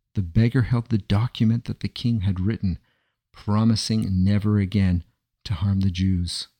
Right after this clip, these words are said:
After several moments, the king recovered from his shock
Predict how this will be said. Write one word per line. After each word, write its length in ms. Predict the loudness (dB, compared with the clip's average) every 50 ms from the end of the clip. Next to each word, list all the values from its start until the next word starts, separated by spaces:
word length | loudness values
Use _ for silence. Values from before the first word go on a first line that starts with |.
| _ _ _ _ _ _ _ _ _ _ _ _ _ _ _ _ _ _ _ _ _ _ -6
After 260 | -4 -4 -4 -2 -2
several 480 | -2 -2 0 2 2 2 2 4 2 4
moments, 580 | 4 4 4 4 4 4 2 0 -2 -6 -10 -10 _ _ _ _ _ _ _ _ -8
the 80 | -8
king 280 | -8 -6 -2 0 0 2
recovered 540 | 2 0 -2 -4 -4 -2 -2 0 0 -2 -4
from 180 | -2 -2 -2
his 140 | -2 -2 -2
shock 460 | -2 -4 -4 -2 -2 -2 -4 -6 -10